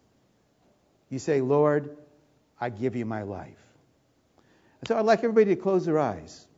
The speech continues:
Everybody close your eyes. And I want to give you opportunity, with every eye closed and maybe your heads bowed. If there's anyone here this morning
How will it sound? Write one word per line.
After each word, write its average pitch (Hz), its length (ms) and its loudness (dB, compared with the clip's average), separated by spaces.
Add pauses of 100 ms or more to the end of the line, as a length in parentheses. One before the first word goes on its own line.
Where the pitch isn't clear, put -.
(340)
Everybody 170 280 0
close 156 280 -2
your 110 140 -6
eyes. 85 420 -14 (1120)
And 120 100 -8
I 135 40 0
want 170 120 2
to 170 80 0
give 190 160 6
you 196 120 6
opportunity, 156 680 2
with 135 220 -8
every 214 480 0
eye 180 220 4
closed 147 580 0
and 107 100 -8
maybe 127 200 -6
your 135 100 -2
heads 131 280 -4
bowed. 95 440 -8 (840)
If 123 80 -18
there's 156 200 2
anyone 214 360 6
here 196 200 6
this 180 260 0
morning 123 500 -4